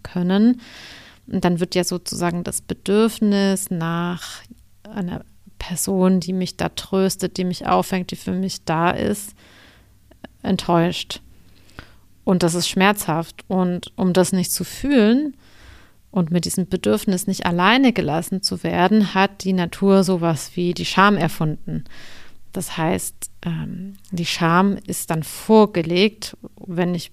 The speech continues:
mich quasi schäme, m-, wenn ich merke, ich werde jetzt traurig oder ich fange an zu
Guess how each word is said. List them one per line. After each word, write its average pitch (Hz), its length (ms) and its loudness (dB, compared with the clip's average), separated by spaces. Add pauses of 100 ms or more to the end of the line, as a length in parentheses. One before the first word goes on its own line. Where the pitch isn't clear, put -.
(100)
mich 180 220 -6
quasi 160 320 -4
schäme, 185 520 2
m-, 175 720 -4
wenn 185 100 0
ich - 160 -6
merke, 175 300 -2
ich - 160 -10
werde 170 140 -4
jetzt - 120 -10
traurig 175 340 2
oder 180 120 -2
ich 165 80 -8
fange 175 240 -8
an 180 120 -4
zu 165 200 -10